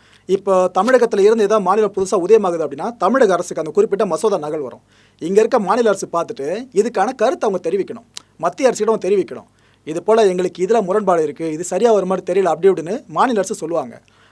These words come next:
ஆக்சுவலா மத்திய அரசு இதுக்கான காலக்கெடுவை மாநில அரசு கண்டிப்பா கொடுத்தே ஆகணும். In case மாநில அரசு கேட்குற காலக்கெடுவை மத்திய அரசு கொடுக்கல அப்படின்னா, நீதிமன்றத்தை நாடுவதற்கான தார்மீக உரிமை மாநில அரசுகளுக்கு இருக்கு. புரியுதாங்க?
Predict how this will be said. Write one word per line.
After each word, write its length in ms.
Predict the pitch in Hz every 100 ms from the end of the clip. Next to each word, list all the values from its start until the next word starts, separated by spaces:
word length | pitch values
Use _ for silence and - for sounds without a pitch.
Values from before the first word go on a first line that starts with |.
| -
ஆக்சுவலா 340 | 170 208 214
மத்திய 400 | 156 165 269 262
அரசு 260 | 202 180 208
இதுக்கான 240 | 190 247 240
காலக்கெடுவை 560 | 202 277 247 190 196 226
மாநில 280 | 175 233 220
அரசு 200 | 196 226
கண்டிப்பா 340 | 190 202 233 220
கொடுத்தே 280 | 220 226
ஆகணும். 440 | 226 202 160 139 120 _ _ _ 185
In 240 | 262 254 202
case 180 | 147 - _ -
மாநில 420 | 135 156 247 240
அரசு 240 | 226 - 190
கேட்குற 240 | 196 175 160
காலக்கெடுவை 720 | 165 226 202 160 139 147 208
மத்திய 420 | 143 165 175 277
அரசு 340 | 220 180 147 127 -
கொடுக்கல 260 | 196 -
அப்படின்னா, 640 | 220 226 170 143 127 160 233 _ _ -
நீதிமன்றத்தை 800 | 151 247 269 233 208 202 - 226 190
நாடுவதற்கான 720 | 165 208 196 180 - 175 185 160 156
தார்மீக 560 | 180 208 202 233 233 175 170
உரிமை 280 | 175 135 156 247 131
மாநில 300 | 156 220 175
அரசுகளுக்கு 420 | 156 151 165 156 139
இருக்கு. 200 | 135 120 _ _ _ _
புரியுதாங்க? 360 | 185 190 185